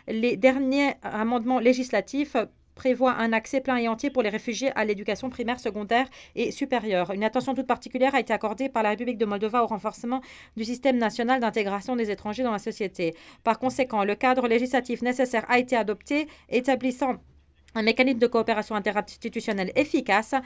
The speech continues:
et des responsabilités claires accordées à chaque autorité publique de manière à garantir l'intégration pleine et entière des étrangers dans la vie économique, sociale et culturelle. Nous estimons qu'une intégration sociale réelle, euh, réduit le risque d'exclusion sociale des réfugiés, réduit les risques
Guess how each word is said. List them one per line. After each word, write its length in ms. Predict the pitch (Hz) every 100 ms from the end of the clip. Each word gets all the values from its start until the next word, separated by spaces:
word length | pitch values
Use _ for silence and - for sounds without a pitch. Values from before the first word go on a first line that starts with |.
| - - _
et 260 | 254 269 226
des 140 | 247
responsabilités 640 | 247 247 254 233 220 226
claires 500 | 220 240 233 269 254 - 180 -
accordées 380 | 226 254 247
à 100 | -
chaque 260 | 208 302 285
autorité 460 | 269 262 254 254 240
publique 400 | 277 220 233 -
de 60 |
manière 260 | 220 220 233
à 40 |
garantir 380 | 214 220 226 269
l'intégration 480 | 226 226 202 202 262
pleine 220 | 254 226
et 40 |
entière 280 | 220 208 269
des 160 | 233 220
étrangers 460 | 208 214 202 262
dans 120 | 226 214
la 120 | 202
vie 180 | 240 254 -
économique, 400 | - 226 240 262
sociale 340 | - - 262 254
et 100 | 262
culturelle. 440 | 285 277 226 196 185
Nous 160 | 233
estimons 340 | 262 254 285 294 - - - -
qu'une 320 | 294 269 269
intégration 520 | 254 262 240 254 254
sociale 720 | - 302 - - 233 202 185
réelle, 640 | - 262 302 220 196 180 180 - - - - -
euh, 80 | 190 -
réduit 440 | 208 294 262 294 254
le 100 | 226
risque 340 | 233 285 -
d'exclusion 440 | 214 262 - 277 254
sociale 420 | 277 262 269 262
des 140 | 269
réfugiés, 440 | 262 254 254 214 190
réduit 300 | 240 240 262
les 100 | 214
risques 400 | 254 262 -